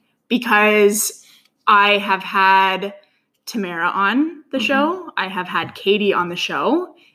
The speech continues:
Speaker 1: And in between all of those, I've also done a
Speaker 2: You've had
Speaker 1: solo.
Speaker 2: yourself on the show?
Speaker 1: Yeah, I've had myself.
Speaker 2: <laughs>
Speaker 1: Yeah, I have been here by myself. So it's been a while, probably
Speaker 2: Hmm.
Speaker 1: almost a month or more.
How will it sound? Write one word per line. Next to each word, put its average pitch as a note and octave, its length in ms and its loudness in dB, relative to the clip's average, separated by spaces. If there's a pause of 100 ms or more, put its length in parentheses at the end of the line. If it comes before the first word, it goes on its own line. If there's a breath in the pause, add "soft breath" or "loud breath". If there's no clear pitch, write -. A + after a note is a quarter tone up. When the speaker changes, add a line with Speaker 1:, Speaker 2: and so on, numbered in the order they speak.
(120)
Speaker 1:
And D3+ 180 -10
in G3+ 160 2
between G#3+ 540 0
all F#3 200 -2
of F3 140 -4
those, A3 380 4
I've F3 200 -4
also F#3 240 -4
done E3+ 500 -4
a - 20 -14
Speaker 2:
You've - 20 -18
had - 120 -12
Speaker 1:
solo. A3 340 2
Speaker 2:
yourself G3 400 0
on A#2+ 120 -12
the A#2 60 -14
show? C3 260 -12
Speaker 1:
Yeah, G3 100 -2
I've A3+ 60 -4
had G3 200 2
myself. G#3 640 2
Speaker 2:
<laughs> - 20 -20
Speaker 1:
Yeah, F3+ 300 0 (100)
I F#3 280 0 (100)
have G#3 180 -2
been G3+ 160 0
here F#3+ 220 -4
by G3+ 160 -2
myself. F3+ 480 0 (580 loud breath)
So G#3 400 4
it's A#3 220 4
been F4+ 160 4
a G#4 80 6
while, B3+ 400 4
probably A3+ 340 4
Speaker 2:
Hmm. D#4 60 6
Speaker 1:
almost D4 320 4
a - 20 4
month G#3+ 580 2 (280)
or F3 120 -6
more. A3 520 0